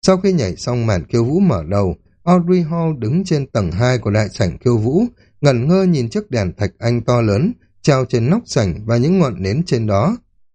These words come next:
Nhưng sau khi phát hiện có không ít người rục dịch muốn tới mời mình khiêu vũ, cô nhanh trí rời khỏi nơi này, bước vào hành lang dẫn tới phòng ăn. Thật chẳng thú vị chút nào,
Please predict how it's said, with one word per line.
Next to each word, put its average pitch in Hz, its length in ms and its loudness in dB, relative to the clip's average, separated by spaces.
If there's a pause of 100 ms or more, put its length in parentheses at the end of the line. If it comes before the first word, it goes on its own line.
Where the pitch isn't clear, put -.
(180)
Nhưng 196 120 6
sau 190 180 -2
khi 190 180 0
phát 190 220 -4
hiện 131 280 -2
có 127 100 -4
không 131 220 -4
ít 190 180 -2
người 113 220 0
rục 113 280 -2
dịch 120 160 0 (360)
muốn 165 240 2
tới 180 140 2
mời 156 220 0
mình 110 260 -4 (100)
khiêu 123 140 2
vũ, 135 260 0 (360)
cô 196 100 4
nhanh 190 280 -2
trí 185 220 -2
rời 131 240 0
khỏi 87 220 -6
nơi 113 140 -2
này, 98 300 0 (240)
bước 240 220 2
vào 143 120 0
hành 127 180 0
lang 165 240 2 (160)
dẫn 135 280 -2
tới 143 320 2
phòng 92 220 -2
ăn. 131 220 0 (1300)
Thật 156 160 2
chẳng 110 240 0
thú 180 140 2
vị 151 280 0
chút 214 200 -6
nào, 98 280 -2